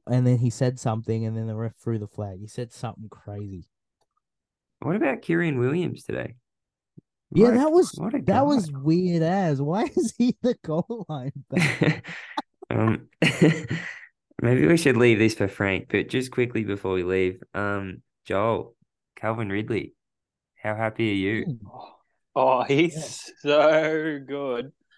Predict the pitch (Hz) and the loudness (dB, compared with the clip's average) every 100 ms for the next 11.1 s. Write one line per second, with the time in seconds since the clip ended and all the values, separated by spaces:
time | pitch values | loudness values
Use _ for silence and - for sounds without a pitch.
0 | _ _ _ _ - 131 135 127 127 113 | _ _ _ _ -6 -4 -4 -6 -8 -16
1 | _ _ _ _ _ _ _ - - 294 | _ _ _ _ _ _ _ -4 0 2
2 | 339 330 240 233 233 202 196 190 175 170 | 0 2 0 0 0 0 0 -2 -4 -4
3 | - - _ - - - 151 156 160 151 | -6 -14 _ -20 -10 -2 -2 -2 -4 -4
4 | 143 139 139 131 143 127 139 123 123 120 | -4 -2 -2 -2 -6 -2 0 2 2 4
5 | 113 110 - - - _ _ _ _ _ | 4 4 0 -8 -20 _ _ _ _ _
6 | _ - - 139 151 151 143 _ - 123 | _ -4 0 2 2 0 -6 _ 0 2
7 | 123 - 117 117 - 226 330 135 135 123 | 2 -2 -8 -4 0 4 4 2 0 -6
8 | 113 - - 110 110 107 - 120 107 110 | -14 -18 -16 -8 -6 -6 -8 -6 0 0
9 | 117 - 156 151 - - 156 - 160 160 | 0 -2 -2 -2 -4 -2 -2 2 0 0
10 | 175 196 214 214 - 120 123 147 135 113 | 2 4 4 0 -4 -4 -4 -4 -2 -2
11 | 113 | -2